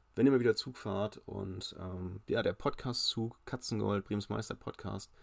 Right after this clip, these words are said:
nimmt demnächst auch wieder Fahrt auf und dann, äh, ja, versorgen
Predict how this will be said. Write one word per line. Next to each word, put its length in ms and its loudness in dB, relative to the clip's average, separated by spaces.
nimmt 480 4
demnächst 340 6
auch 240 -6
wieder 120 -2
Fahrt 320 -4
auf 400 -6
und 580 -10
dann, 260 -8
äh, 220 -10
ja, 180 -14
versorgen 640 4